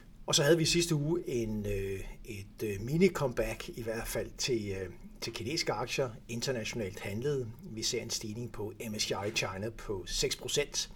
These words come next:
Indekset her er jo altså stadigvæk ned to procent år til dato, så det har bestemt ikke været prangende. Det er i den grad stadigvæk, øh,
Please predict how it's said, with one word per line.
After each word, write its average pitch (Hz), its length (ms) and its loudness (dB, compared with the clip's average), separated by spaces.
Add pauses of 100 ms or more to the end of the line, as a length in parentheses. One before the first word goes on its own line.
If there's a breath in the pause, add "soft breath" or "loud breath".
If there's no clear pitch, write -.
(400 loud breath)
Indekset 113 500 -2
her 101 180 -4
er 98 40 -8
jo 101 100 -10
altså 104 180 -6
stadigvæk 104 400 -6
ned 113 140 -6 (100)
to - 200 -6
procent - 420 -4
år - 160 -4
til - 160 -8
dato, 101 320 -4
så - 120 -8
det 104 180 -6
har 107 100 -6
bestemt - 420 -6
ikke 98 180 -8
været 98 300 -2 (640 loud breath)
prangende. 101 460 -2 (1600 loud breath)
Det 123 180 0
er 131 220 8 (100)
i 117 300 -4
den 147 160 2
grad 120 260 0
stadigvæk, 120 640 2
øh, 98 260 0